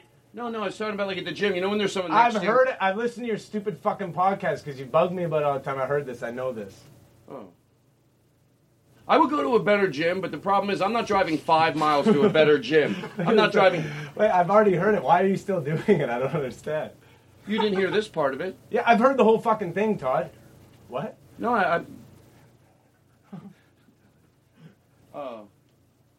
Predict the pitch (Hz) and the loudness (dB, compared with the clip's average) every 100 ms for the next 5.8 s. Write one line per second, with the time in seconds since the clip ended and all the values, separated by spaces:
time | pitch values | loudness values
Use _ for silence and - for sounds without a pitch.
0 | _ _ - 127 139 156 160 147 120 139 | _ _ -10 -6 0 0 0 -2 -2 -2
1 | 147 127 135 143 127 143 220 254 269 247 | 0 0 -2 0 0 -2 -4 -4 -6 -4
2 | 208 175 143 147 151 156 156 156 - - | -2 -2 -2 -2 0 0 0 0 -6 -20
3 | - - 202 247 269 - 220 175 143 156 | -20 -10 -6 -4 -4 -6 -6 -6 -6 -2
4 | 226 240 220 220 349 381 403 - - - | 0 2 2 4 2 4 0 -2 -4 2
5 | 440 453 381 - - 349 349 233 | 2 2 -4 -4 -2 -2 -4 -10